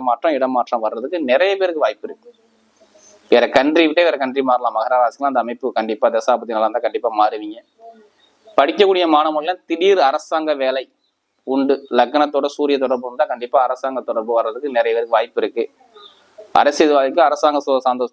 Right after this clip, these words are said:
தொடர்பு கண்டிப்பா உண்டு. கண்டிப்பா கிடைக்கக்கூடிய அமைப்பை அமைச்சு கொடுத்துருவாரு. என்னை பொறுத்தவரை மகர ராசி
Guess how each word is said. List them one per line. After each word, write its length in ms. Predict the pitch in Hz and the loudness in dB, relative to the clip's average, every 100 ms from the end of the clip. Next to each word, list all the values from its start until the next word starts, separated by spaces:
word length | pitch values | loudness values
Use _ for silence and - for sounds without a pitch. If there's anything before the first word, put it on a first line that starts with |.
| 127 | -2
தொடர்பு 220 | 127 160 156 | -2 -2 -2
கண்டிப்பா 300 | 127 127 135 120 | -2 -2 -2 -4
உண்டு. 200 | 120 127 - | -6 -6 -4
கண்டிப்பா 260 | 117 117 131 | -4 -2 -2
கிடைக்கக்கூடிய 400 | 127 123 127 120 113 | 0 -2 -2 0 0
அமைப்பை 220 | 110 - 120 | 0 0 0
அமைச்சு 240 | 113 - 113 | -2 -6 -6
கொடுத்துருவாரு. 480 | 107 110 110 110 120 _ _ _ _ _ _ _ - | -4 -2 0 -2 -4 _ _ _ _ _ _ _ 0
என்னை 160 | 123 120 | 2 4
பொறுத்தவரை 340 | 120 117 127 139 127 | 2 2 2 2 2
மகர 180 | 117 120 | 2 2
ராசி 200 | 117 - | 0 -2